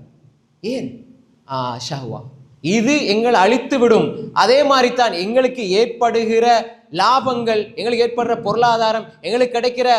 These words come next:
லாபங்கள், எங்களுக்கு கிடைக்கிற நல்லவைகள்ல நாங்க அல்லாஹ் பயந்திருந்தோம்டா, இந்த நல்லவையை நான் விடுறேன், காரணம் என்ன? அல்லாஹ்வுக்காக. அப்படி நான் அல்லாஹ்வை புறக்கணிச்சிட்டு இந்த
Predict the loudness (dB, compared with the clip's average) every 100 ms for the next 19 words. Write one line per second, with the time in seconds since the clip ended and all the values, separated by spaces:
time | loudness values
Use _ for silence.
0 | 0 -8 -2 0 -2 -6 -6 -4 -4 -4
1 | -2 -2 -4 -2 -2 -2 -4 -4 -2 0
2 | -2 -4 -6 -2 -2 -2 -8 _ -10 -2
3 | 0 0 -2 -2 -2 0 2 2 0 -2
4 | -2 -4 -8 -8 -8 -4 -4 -4 _ -14
5 | -4 -4 -2 -4 -2 -2 -2 -2 -2 -4
6 | -6 -2 -2 -2 -2 -2 -4 -10 -8 -8
7 | -4 -2 -2 -2 0 0 2 0 -2 -8
8 | -2 -2 -2 -4 -2 -2 0 -2 0 2
9 | 2 2 -2 -2 -2 -4 -4 -4 -6 -10
10 | -8 -4